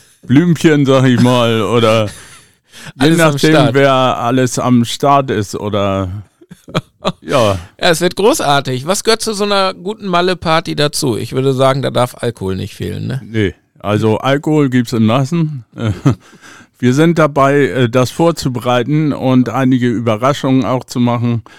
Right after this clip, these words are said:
Speaker 1: äh, was getränkemäßig sowohl als auch Rahmenprogramm, äh, werden wir uns noch einiges einfallen lassen, aber das ist alles in Bearbeitung und wenn Moritz von seinem Fanclub-Treffen zurück ist und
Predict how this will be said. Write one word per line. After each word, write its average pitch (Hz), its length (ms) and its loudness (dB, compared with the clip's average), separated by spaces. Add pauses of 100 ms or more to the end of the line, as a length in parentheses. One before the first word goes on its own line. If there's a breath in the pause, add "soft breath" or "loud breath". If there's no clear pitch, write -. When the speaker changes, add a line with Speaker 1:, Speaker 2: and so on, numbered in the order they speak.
(320 loud breath)
Speaker 1:
äh, 110 260 0
was 110 440 -4
getränkemäßig 147 1040 -2
sowohl 127 540 0
als 123 360 -4
auch 117 320 -2 (200)
Rahmenprogramm, 151 1080 2 (680 soft breath)
äh, 117 420 0 (240)
werden 131 380 2
wir 123 140 2
uns 123 200 0
noch 117 140 0
einiges 123 460 0
einfallen 143 540 -2
lassen, 104 340 -2
aber 107 240 -2
das 127 200 -2
ist 131 200 -4
alles 127 320 -2
in 120 240 2
Bearbeitung 117 760 2
und 107 300 0
wenn 107 260 2
Moritz 120 460 2
von 107 220 0
seinem 107 260 2
Fanclub-Treffen 113 1300 0
zurück 127 400 -2
ist 135 400 -4
und 107 540 -2